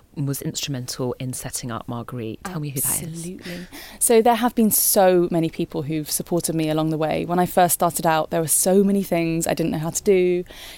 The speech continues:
Speaker 2: You know, I had my best friend setting up a big spreadsheet for me to keep
Speaker 1: <laughs>
Speaker 2: all of the membership, um, banking details all together, and I had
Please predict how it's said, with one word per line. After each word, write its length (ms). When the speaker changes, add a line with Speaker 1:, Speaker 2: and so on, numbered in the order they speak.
Speaker 2:
You 60
know, 100
I 20
had 140
my 180
best 240
friend 220
setting 320
up 160
a 140
big 240
spreadsheet 500
for 160
me 140
to 120
keep 160
Speaker 1:
<laughs> 260
Speaker 2:
all 160
of 140
the 100
membership, 500
um, 280
banking 340
details 380
all 80
together, 360
and 100
I 100
had 460